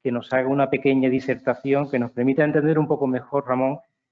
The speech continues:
desde un contexto, si quieres, un poco espaciotemporal, la importancia del colegio, eh, una importancia que yo os animaría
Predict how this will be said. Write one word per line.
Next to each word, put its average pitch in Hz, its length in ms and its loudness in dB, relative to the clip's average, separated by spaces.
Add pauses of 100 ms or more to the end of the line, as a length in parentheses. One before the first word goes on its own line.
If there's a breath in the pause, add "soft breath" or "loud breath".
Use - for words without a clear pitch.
(280)
desde 123 200 -4
un 131 60 -2
contexto, 135 460 -2
si 123 120 -10
quieres, 131 240 0
un 123 100 -8
poco 123 220 -6
espaciotemporal, 120 920 -2
la 127 80 2
importancia 123 880 -2 (800 loud breath)
del 123 240 -4
colegio, 131 560 -2 (100)
eh, 120 400 -4
una 131 100 -2
importancia 143 560 -2
que 117 260 -2
yo 123 120 -6
os - 100 -14
animaría 139 680 0